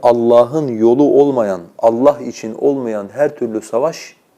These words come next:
tağut için verilen savaştır. Ve bu savaşın içerisinde yer alıp savaşanlar da kafirlerin ta kendileridir. Çünkü Allah Azze ve Celle bunları tekfir etmiştir. Kafir olanlar tağutun yolunda savaşırlar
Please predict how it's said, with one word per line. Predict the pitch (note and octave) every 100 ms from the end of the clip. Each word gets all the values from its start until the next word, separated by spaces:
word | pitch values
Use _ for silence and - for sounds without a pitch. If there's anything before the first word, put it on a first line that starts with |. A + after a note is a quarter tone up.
| _ _ _ -
tağut | A2+ A2 A2+ F#3 -
için | C3+ A#2+ G#2+
verilen | G2+ F#2+ F#2+
savaştır. | F#2 G#2+ C3 D3 D#3+ D#3+ - _ _ _ _ _ _ A2
Ve | C3+ A#2
bu | D#3
savaşın | F3 C#3 B2+ - A2
içerisinde | C#3 D3 D3 B2+ A#2+ A#2 G#2+
yer | G#2 C3+
alıp | D3+ A2 G2+
savaşanlar | - B2+ C3 D3 C#3+ E3+ F3+
da | F#3 G3+ - _ _ _ _ _
kafirlerin | C3 B2 C3 B2 C3 E3+
ta | E3 D#3+
kendileridir. | - A#2 G#2 G2+ G2+ C3+ E3+ _ _ _ _
Çünkü | - C#3+ D3
Allah | C3 C#3+
Azze | D3+ C3+ B2+
ve |
Celle | C3 C#3+ C3 A#2
bunları | B2 C3+ E3
tekfir | A#2+ - A2
etmiştir. | G2+ F2+ - - _ _ _ _ _ -
Kafir | G#2+ G#2+ D#3 C#3+
olanlar | B2+ G#2+ G#2+ D3+ F#3 - _ _ _ _
tağutun | A2 G#2+ A2 C3+ D#3+
yolunda | B2 A2+ A2
savaşırlar | G#2+ G2 - F#2 F2+ F2+